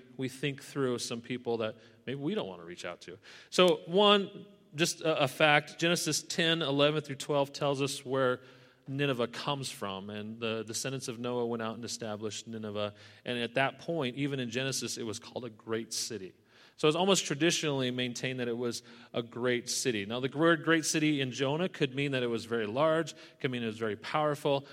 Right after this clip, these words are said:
or it could just be a traditional name. That was the idea behind the great city. It was known in the Bible then as a wicked city. You can see this in Nahum as he is one that is sharing about it. It plotted evil.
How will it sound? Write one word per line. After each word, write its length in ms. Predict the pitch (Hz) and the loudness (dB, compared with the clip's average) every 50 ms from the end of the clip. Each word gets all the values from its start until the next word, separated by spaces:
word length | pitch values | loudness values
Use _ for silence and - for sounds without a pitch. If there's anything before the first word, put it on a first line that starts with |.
| - - | -10 -2
or 140 | - 139 139 | 0 0 0
it 20 | |
could 160 | 139 - 131 | 0 -2 -4
just 160 | 131 135 - - | -4 -4 -4 -2
be 80 | 135 | -2
a 60 | 127 | -4
traditional 500 | 120 - - 117 127 117 - - 113 107 | -4 -4 -6 -6 -4 -4 -4 -4 -6 -6
name. 300 | 104 110 110 104 90 87 92 - - _ - _ _ _ _ _ _ _ | -6 -6 -6 -6 -8 -10 -14 -20 -20 _ -20 _ _ _ _ _ _ _
That 180 | - 139 147 151 | 6 6 6 6
was 140 | 156 147 | 6 4
the 140 | 139 143 135 | 4 6 6
idea 260 | 131 127 120 127 127 | 6 6 4 2 2
behind 460 | 123 127 117 117 120 117 117 117 113 107 - - - - | 2 0 0 0 0 0 -2 -2 -4 -8 -10 -14 -12 -8
the 100 | - 120 | -6 -4
great 260 | 110 117 123 113 110 - | -2 -2 -2 -2 -2 -2
city. 360 | - - 131 113 95 87 - - - - - - - - - | -4 -4 -4 -4 -4 -6 -10 -14 -18 -20 -20 -20 -20 -6 2
It 80 | - 160 | 6 6
was 160 | 170 156 143 | 8 8 8
known 200 | 160 180 208 233 | 8 8 8 8
in 60 | 247 | 8
the 60 | 233 | 6
Bible 380 | 196 156 160 156 175 190 190 180 | 8 8 10 10 10 8 8 6
then 120 | 156 156 | 6 6
as 140 | 156 151 131 | 6 6 6
a 80 | 135 131 | 4 4
wicked 420 | 123 127 156 214 226 - 170 139 | 4 4 2 4 4 4 2 2
city. 480 | - - - 123 113 107 120 147 175 170 - - - - - | 2 0 2 2 2 0 0 -2 -4 -8 -10 -18 -20 -10 -4
You 60 | - 147 | -2 0
can 60 | 160 | 0
see 200 | 151 - - 196 | 2 2 2 4
this 220 | 208 214 190 - - | 6 6 6 4 2
in 180 | 143 143 143 | -2 0 2
Nahum 460 | 147 160 185 180 156 139 127 131 135 | 2 2 2 2 2 0 0 0 0
as 200 | 135 127 127 - | 0 0 -2 -2
he 380 | - - 175 170 170 165 156 165 - - - - | -4 -2 0 2 2 2 0 -2 -6 -16 -8 -2
is 160 | - 147 127 143 | -2 -2 0 0
one 220 | 143 151 151 151 | 2 2 2 4
that 100 | 151 143 | 4 2
is 100 | 135 123 | 2 2
sharing 420 | - - - 160 151 151 151 143 | 2 2 2 4 4 4 4 2
about 320 | 131 123 113 120 113 117 117 | 2 2 4 4 6 6 6
it. 160 | 135 151 156 - - - - | 4 2 -2 -10 -6 -2 -2
It 120 | 143 135 | -2 -2
plotted 420 | - - 151 147 156 170 185 180 - | 0 4 6 8 8 8 6 4 2
evil. 520 | - 156 160 147 135 151 160 190 202 190 | 0 0 0 2 4 4 4 4 2 -4